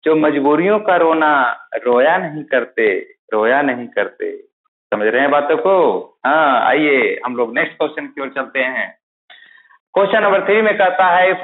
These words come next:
tan A plus B equal to root three दिया हुआ है और tan A minus B equal to one by, one by root three दिया हुआ है।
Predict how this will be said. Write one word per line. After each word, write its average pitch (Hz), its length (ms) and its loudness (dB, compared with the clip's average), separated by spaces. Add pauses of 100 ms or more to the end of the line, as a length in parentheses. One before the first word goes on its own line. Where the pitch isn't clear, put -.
tan 196 240 0
A 196 140 -4 (560)
plus 175 340 0
B 185 140 0 (320)
equal 165 300 0
to 175 140 2
root 180 220 0
three 180 200 -2
दिया 170 220 2
हुआ 170 220 4
है 160 320 4 (380)
और 143 260 0
tan 170 400 0
A 180 160 2
minus 175 460 0
B 185 160 2
equal 175 340 0
to 175 100 2 (140)
one 160 220 2
by, 160 180 2 (540)
one 156 180 0
by 160 240 2
root 151 240 -2
three 180 180 0
दिया 180 220 2
हुआ 165 240 2
है। 151 260 0